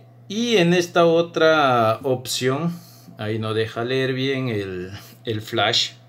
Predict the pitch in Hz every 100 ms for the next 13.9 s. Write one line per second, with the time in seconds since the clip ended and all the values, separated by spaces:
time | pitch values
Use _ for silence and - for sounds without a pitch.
0 | - - - - - - 180 180 - 117
1 | 123 117 113 107 117 113 110 101 110 113
2 | - 143 151 151 131 - 139 127 127 147
3 | 190 - 170 170 175 196 - 135 127 127
4 | 123 160 175 - 185 180 170 170 117 120
5 | 113 107 147 156 170 - 147 143 123 127
6 | 127 123 - 131 123 127 120 110 101 -
7 | 107 - - - - - - - - 156
8 | 165 196 175 170 170 - 120 117 117 123
9 | 147 143 135 160 - - - - 120 113
10 | 151 147 131 139 139 120 107 104 117 127
11 | 113 101 110 - 95 90 87 90 98 107
12 | 110 107 101 110 113 127 139 139 139 120
13 | 117 95 - 123 - 156 156 117